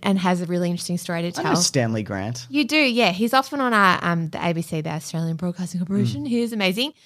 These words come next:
Speaker 1: And the centre of the story is Adam Goodes,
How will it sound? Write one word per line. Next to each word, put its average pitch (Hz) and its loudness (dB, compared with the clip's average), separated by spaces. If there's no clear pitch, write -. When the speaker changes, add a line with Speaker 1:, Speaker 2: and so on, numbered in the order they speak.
Speaker 1:
And 269 2
the 262 0
centre 302 2
of 262 2
the 233 -2
story 175 -2
is 180 -2
Adam 190 2
Goodes, 156 -4